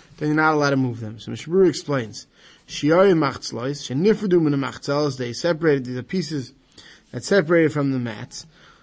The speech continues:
Ubein shenifredu be'erev Shabbos, be'ein shenifredu b'Shabbos. Doesn't make a difference if they separated on Shabbos or before Shabbos.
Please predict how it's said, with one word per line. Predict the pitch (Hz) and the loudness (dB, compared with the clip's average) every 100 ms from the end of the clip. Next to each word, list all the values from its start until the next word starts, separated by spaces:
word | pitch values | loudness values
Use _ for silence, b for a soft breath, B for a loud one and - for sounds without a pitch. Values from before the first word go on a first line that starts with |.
| b | b
Ubein | 117 151 196 | -4 2 2
shenifredu | 190 185 214 214 190 170 | 2 4 4 2 2 4
be'erev | 160 160 147 | 4 2 0
Shabbos, | - 165 165 143 | 0 0 0 0
be'ein | 165 170 | 0 -2
shenifredu | 175 175 151 | -4 -4 -2
b'Shabbos. | 139 127 - 117 123 | -4 -4 -6 -8 -6
Doesn't | 139 151 | -4 -2
make | 170 | 0
a | 156 | 0
difference | 143 170 165 139 | 2 0 0 -4
if | 139 | -4
they | 139 | -2
separated | - 165 160 147 | -2 0 0 0
on | 139 135 | -2 -6
Shabbos | - 160 165 147 | -2 0 0 -2
or | 135 | -8
before | 113 123 | -8 -10
Shabbos. | 117 123 139 175 | -8 -6 -6 -8